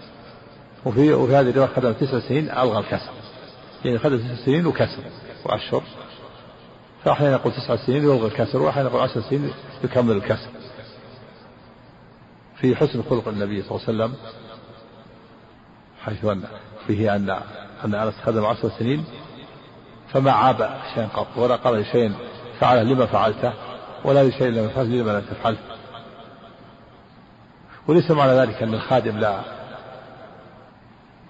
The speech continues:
لا يوجه ولا يعلم ولا يؤدب إذا أخطأ، لا، بل الخادم والعامل يوجه ويعلم ويؤدب أيضا إذا أخطأ.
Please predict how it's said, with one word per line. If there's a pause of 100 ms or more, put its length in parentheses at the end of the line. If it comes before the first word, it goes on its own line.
(220)
لا (320)
يوجه
ولا
يعلم (320)
ولا
يؤدب
إذا
أخطأ،
لا، (400)
بل (120)
الخادم (840)
والعامل (440)
يوجه
ويعلم (2000)
ويؤدب
أيضا
إذا
أخطأ.